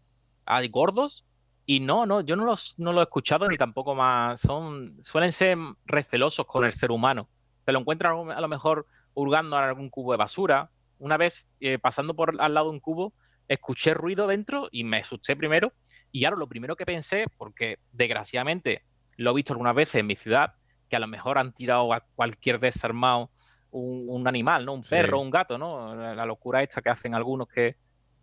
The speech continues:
Speaker 1: entonces yo lo, automáticamente pensé que era eso, eh, que habían, había algún animal ahí, y yo cuando abrí me saltó el ma-, el mapache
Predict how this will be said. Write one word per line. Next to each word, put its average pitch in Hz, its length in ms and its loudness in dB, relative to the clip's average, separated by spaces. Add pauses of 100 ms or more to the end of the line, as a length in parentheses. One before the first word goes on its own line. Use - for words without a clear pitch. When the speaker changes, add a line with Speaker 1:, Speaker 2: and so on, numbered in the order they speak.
(140)
Speaker 1:
entonces 135 400 0
yo 143 160 4
lo, 147 260 0
automáticamente 131 500 0
pensé 143 240 0
que 156 80 2
era 139 140 4
eso, 101 380 -6
eh, 104 80 -8
que - 120 -18
habían, 113 180 -2 (500)
había 107 180 2
algún 120 200 -2
animal 123 280 0
ahí, 120 260 -2 (120)
y 113 160 -6
yo 120 100 -4
cuando 135 220 2
abrí 151 320 2
me 120 160 -4
saltó - 340 -2
el 139 80 2
ma-, 147 140 0
el 139 160 -6
mapache 143 460 -2